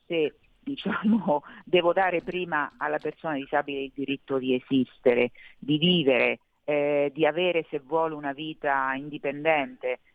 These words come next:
eh, di essere, mm, eh, diciamo,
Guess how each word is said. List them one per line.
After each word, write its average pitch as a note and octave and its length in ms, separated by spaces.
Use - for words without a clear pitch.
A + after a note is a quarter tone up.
eh, C#3+ 560
di E3+ 420
essere, F3 920
mm, D3 400
eh, C#3 400
diciamo, D3+ 680